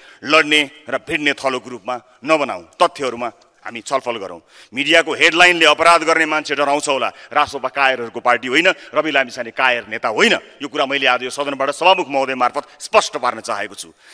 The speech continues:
हामीसँग झुट विरुद्ध लड्न सक्ने दरिलो मुटु छ। भ्रम र झुट मिडिया ट्रायलहरूको खेल हामीसँग चल्दैन। मलाई खेल्न र हार्न केही पनि समस्या छैन, तर खेल फेयर हुनुपर्छ। फल खेलेर हराएको हामीलाई स्वीकार्य छैन।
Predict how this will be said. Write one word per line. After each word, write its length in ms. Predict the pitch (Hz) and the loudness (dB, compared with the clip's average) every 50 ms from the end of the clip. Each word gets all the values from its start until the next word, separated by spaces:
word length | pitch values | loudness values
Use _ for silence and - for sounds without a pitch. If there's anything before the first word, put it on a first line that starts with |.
| - - - | -20 -8 -6
हामीसँग 400 | 113 160 190 165 180 180 180 165 | -4 -2 -2 -2 -2 0 -2 -2
झुट 320 | - - 139 185 233 220 - | -2 -4 -6 -6 -6 -4 -2
विरुद्ध 240 | 185 180 165 147 | -4 -4 0 0
लड्न 320 | 165 143 139 156 156 156 151 | -2 0 0 -2 -2 -2 -4
सक्ने 400 | - 160 147 135 143 135 113 104 | -4 -4 -4 -2 -4 -6 -4 -2
दरिलो 320 | 143 160 165 180 156 151 | 0 0 0 0 -2 -6
मुटु 320 | 127 135 151 165 - 208 208 | -6 -8 -10 -10 -10 -10 0
छ। 160 | 196 202 185 - - - - - _ | 2 2 2 2 -4 -16 -20 -20 _
भ्रम 240 | - 165 208 233 240 | 0 0 0 2 4
र 320 | 233 196 - - - - | 2 2 2 0 -8 -20
झुट 400 | - - - 123 - - - - - _ _ _ _ _ _ - | -20 -8 -4 -4 -4 -4 -6 -14 -20 _ _ _ _ _ _ -8
मिडिया 400 | - 190 175 190 190 180 - - | -6 -4 2 4 4 2 2 0
ट्रायलहरूको 460 | - 165 170 175 170 165 156 139 156 143 | 2 4 6 6 6 4 2 0 -4 -8
खेल 240 | - - 156 151 143 - - - | -2 0 0 0 0 -2 -6 -8
हामीसँग 480 | - 131 160 151 - 151 143 139 135 - | -6 -4 -4 -2 -4 -2 -4 -4 -4 -2
चल्दैन। 400 | 143 151 160 175 175 151 117 92 - _ _ _ _ _ _ _ _ | -2 -2 0 0 0 0 -2 -6 -12 _ _ _ _ _ _ _ _
मलाई 240 | 120 151 175 180 170 | -2 0 2 2 0
खेल्न 560 | - - - 180 190 196 208 214 214 - - - _ _ _ _ _ _ _ _ - | 0 -2 -2 -2 0 2 2 0 0 -2 -10 -20 _ _ _ _ _ _ _ _ -2
र 80 | 139 | 0
हार्न 480 | 143 120 - - - 170 185 180 170 151 | 0 0 0 0 4 4 4 4 2 -2
केही 180 | - 156 160 160 156 | 0 0 -2 -2 -2
पनि 100 | 147 135 | -6 -6
समस्या 380 | - 123 120 117 - - 117 | -6 -6 -8 -8 -6 -6 -6
छैन, 320 | 104 - 104 95 92 85 - _ _ _ _ _ _ _ _ | -6 -8 -10 -12 -14 -16 -20 _ _ _ _ _ _ _ _
तर 140 | - 135 127 - - | -8 -8 -8 -8 -4
खेल 260 | - 156 147 143 117 - - _ _ _ | -2 0 0 0 -2 -6 -14 _ _ _
फेयर 300 | - 165 175 175 170 156 | 0 4 6 6 6 6
हुनुपर्छ। 400 | 151 147 135 123 120 - - 101 87 - _ _ _ _ _ - | 4 0 -2 -4 -4 -4 -6 -10 -12 -14 _ _ _ _ _ 0
फल 300 | - 185 208 220 214 190 | 4 6 8 8 8 4
खेलेर 240 | - - 170 160 160 | 2 2 2 4 4
हराएको 540 | 143 104 104 143 170 180 180 180 - 170 160 - - - _ _ _ - | 4 2 4 4 6 6 6 6 4 0 -6 -8 -10 -14 _ _ _ 0
हामीलाई 240 | 156 185 170 165 156 | 2 4 4 2 2
स्वीकार्य 460 | - - 165 156 156 160 156 147 143 | 0 -4 -4 2 4 6 6 6 4
छैन। 240 | - 143 135 120 | 2 0 -2 -4